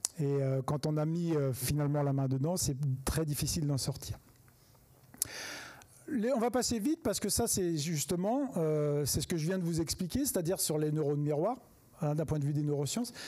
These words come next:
Mais c'est toujours intéressant, c'est des Italiens qui ont découvert ça. Et, euh,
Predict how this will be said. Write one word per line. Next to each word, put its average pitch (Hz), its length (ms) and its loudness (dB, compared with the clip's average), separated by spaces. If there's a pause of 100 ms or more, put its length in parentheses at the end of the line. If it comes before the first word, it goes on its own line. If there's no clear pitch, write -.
(180)
Mais 170 60 0
c'est - 120 -2
toujours 240 300 2
intéressant, 226 520 0
c'est 185 180 0
des 160 360 2
Italiens 160 320 0
qui 170 100 -2
ont 151 60 0
découvert 143 420 0
ça. 233 160 0 (760)
Et, 165 40 0
euh, 156 500 2